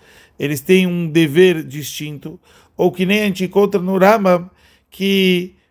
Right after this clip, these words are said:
o re-, recipiente vira parte dos bikurim. Mas a gente encontra algo especial em tudo isso,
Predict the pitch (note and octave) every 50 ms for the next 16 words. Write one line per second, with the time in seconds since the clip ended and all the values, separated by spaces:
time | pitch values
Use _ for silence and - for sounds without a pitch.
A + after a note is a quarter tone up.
0 | _ _ _ _ F3+ F3 F#3 F#3+ F#3 E3+ D#3 E3+ F3+ G3 - D#3 E3 F3+ F3 C3+
1 | - F#3 E3+ - G3 G3+ A3 G#3+ G3+ - G3 F3+ E3 F#3+ F#3+ F#3+ F#3 - G#3 G#3
2 | G#3+ G#3+ G#3 - F3+ E3 F3+ E3+ D3 D#3 F3 F3 - F3 F3+ F3 F3 E3 C#3+ -
3 | _ _ _ _ _ _ _ _ _ _ _ _ _ _ _ _ _ _ _ _
4 | _ _ - - - - _ _ _ - D3 D#3 D#3 F3 F#3+ A#3+ E4 - - G#3+
5 | F3+ - - F#3+ G3+ G#3 F#3+ F#3+ E3+ E3 E3+ F#3 F#3+ F3 E3 E3+ - - - -
6 | D3+ C3 - - - C#3+ D3+ E3 E3+ E3 D#3 D3 C#3 C3+ - - - C3+ B2+ D3+
7 | D3+ C#3+ D3 D3 C#3 B2+ A2+ - F#2+ -